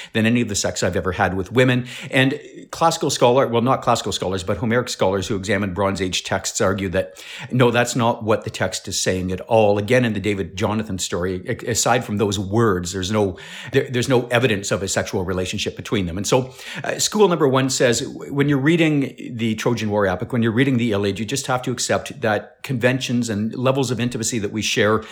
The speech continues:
when we're talking about our comrades in arms, other men, are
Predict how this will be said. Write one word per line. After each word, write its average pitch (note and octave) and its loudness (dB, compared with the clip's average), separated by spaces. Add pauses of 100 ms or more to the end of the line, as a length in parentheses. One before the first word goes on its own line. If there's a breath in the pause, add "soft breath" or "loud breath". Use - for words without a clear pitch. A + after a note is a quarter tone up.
(200 loud breath)
when A2 2
we're A2 2
talking B2 0
about G2 2
our A#2+ 2
comrades A#2+ 2
in G#2+ 0
arms, G#2 -2
other A2+ 0
men, G2+ 0 (260 loud breath)
are A2 4